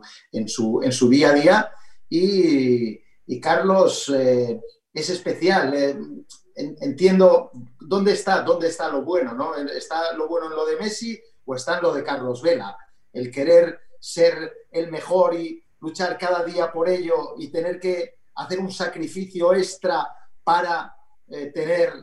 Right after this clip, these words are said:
ese estatus, o quieres ser muy bueno y hacer cosas muy buenas, pero no a toda costa, ¿no? Entonces yo creo que las dos decisiones son muy respetables, cada uno tiene las suyas.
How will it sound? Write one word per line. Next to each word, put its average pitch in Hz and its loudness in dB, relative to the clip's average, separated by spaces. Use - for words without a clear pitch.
ese 151 -4
estatus, 226 -6
o 196 0
quieres 202 -2
ser 170 -4
muy 190 0
bueno 185 0
y 131 -8
hacer 123 -8
cosas 170 -4
muy 175 -6
buenas, 175 -2
pero 180 0
no 185 2
a 170 -2
toda 151 -2
costa, 123 -8
¿no? 190 -6
Entonces 170 4
yo 185 4
creo 202 0
que 175 0
las 160 0
dos 180 2
decisiones 185 0
son 165 -6
muy 170 -4
respetables, 175 0
cada 147 -2
uno 180 2
tiene 170 -4
las - -4
suyas. 190 -4